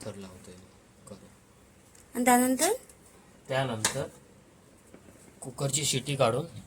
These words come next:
Speaker 1: आणि रबर रिंग काढून आपण हे पाऊण तास शिजवत ठेवायचं आहे. पाऊण तास बस होतो चिकन शिजायला,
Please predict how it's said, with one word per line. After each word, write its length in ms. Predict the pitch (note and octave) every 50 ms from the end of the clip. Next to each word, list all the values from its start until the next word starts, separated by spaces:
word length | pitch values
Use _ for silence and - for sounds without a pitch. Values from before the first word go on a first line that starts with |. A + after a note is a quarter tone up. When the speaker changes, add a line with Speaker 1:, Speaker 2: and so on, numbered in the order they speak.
| - - - B2+
Speaker 1:
आणि 180 | A#2 A#2+ B2+
रबर 340 | B2 A#2+ A2+ A#2 B2 A#2+ A2
रिंग 220 | B2 B2+ C3 C#3+ C#3+
काढून 280 | C#3+ A#2+ A#2 B2 D3+ - - - - - - - - - - - - - - - - - - - - - - - -
आपण 280 | A2 G#2 - - -
हे 80 | B2 D3+ - - - - - - - - - - -
पाऊण 280 | C3+ A#2 B2 C3+ C#3+ C#3+ - -
तास 340 | F#2+ - - - - - - - - - - -
शिजवत 400 | - B2+ A2+ A#2+ B2+ C#3 C3 -
ठेवायचं 380 | C3 A2+ G#2 G2+ G2 - - G#2
आहे. 100 | G2 - - - - - - - - - - - - - - - - - -
पाऊण 160 | - A2+ A#2 A#2+
तास 240 | A#2 C3 B2+ B2+
बस 160 | B2+ C3+ C3+ C#3
होतो 200 | A#2 G#2 A2 G#2
चिकन 280 | - A2+ G#2 - G#2+
शिजायला, 400 | G2+ A2+ G#2 G2+ G2+ G2+ G#2 B2